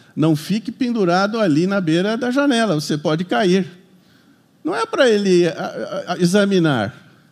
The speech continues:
É, você veja que um, um garotinho pequeno, se você soltar ele, vai com o dedinho na tomada. E vai tomar o choque. Você diz, "Não."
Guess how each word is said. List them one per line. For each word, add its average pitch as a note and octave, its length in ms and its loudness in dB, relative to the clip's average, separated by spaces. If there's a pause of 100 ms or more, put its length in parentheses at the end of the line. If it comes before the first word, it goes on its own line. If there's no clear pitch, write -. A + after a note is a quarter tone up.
(120)
É, A3 160 -12
você B3+ 280 -4
veja A#3+ 320 0
que F3 200 0
um, D3 400 0
um E3 60 -2
garotinho D#3 560 0
pequeno, G3+ 500 -2
se - 100 -10
você G3+ 260 -2
soltar G3 420 0
ele, G#3+ 140 -2
vai A#3+ 160 -2
com B3+ 100 -6
o B3 40 -4
dedinho A#3 360 -2
na A#3 120 0
tomada. F3+ 580 -4 (840)
E A#3 100 -4
vai A#3+ 160 0
tomar B3 240 -2
o B3+ 60 0
choque. A#3 580 -4 (760)
Você G#3+ 300 2
diz, F#3 400 -2 (180)
"Não." A#3+ 640 2